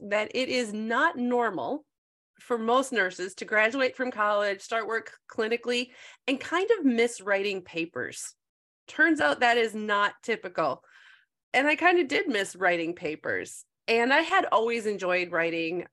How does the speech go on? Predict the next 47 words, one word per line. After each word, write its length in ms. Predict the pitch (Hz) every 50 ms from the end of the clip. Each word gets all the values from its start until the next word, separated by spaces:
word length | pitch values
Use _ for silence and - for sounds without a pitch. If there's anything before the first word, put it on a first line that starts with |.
| _
but 180 | - - - -
I 180 | 185 190 190 190
bought 340 | 180 170 185 175 170 175
into 260 | 180 180 185 180 196 175
that 200 | 175 170 170 -
whole 220 | - 185 175 175
idea, 500 | 175 170 165 165 175 175 175 170 170 165
you 140 | 165 170 180
know, 80 | 170
you 140 | 165 160 165
can't 240 | - - 175 156 151
make 160 | 165 165 -
a 40 | 160
living 440 | 156 160 165 160 165 165 175 180 175 _ _ _ -
doing 300 | - 160 160 165 175 185
it. 160 | 190 202 202 _ _ _ - - - _ _
I 80 | - 165
need 220 | 180 175 170 170
a 60 | 165 160
safe, 380 | - - 170 165 175 170 -
practical 540 | - - 165 156 165 - 185 175 - 185 170
career. 500 | 170 - - 196 190 190 196 214 240 240 _ _ _ _ _ - - - - _ _ _ _ -
And 320 | 170 175 170 165 165 165
so 140 | - - 175
that's 520 | 175 180 180 180 - - - - - - -
why 300 | 185 175 170 160 160 160
I 100 | 160 165
did 200 | 170 185 180 185
nursing. 460 | 240 277 311 285 - 165 139 127 - _ _ _ _ _ _ _ _ _ - 180
My 120 | 185 208
mom 260 | 254 330 392 427 392
was 220 | 302 254 226 202 190
a 40 |
nurse, 400 | 180 175 175 175 185 - - - - -
and 120 | 190 180
she 100 | - 220
used 160 | 220 220 - -
to 80 | 226
get 160 | 196 190 -
nursing 340 | 190 190 190 190 - 196 190
magazines. 640 | 190 185 180 175 180 170 165 180 185 185 208 220 190
And 140 | 170 165
so 140 | - - 170
I 100 | 165 175
was 120 | 185 190 185
the 60 | 202
kid 340 | - - 214 190 180 170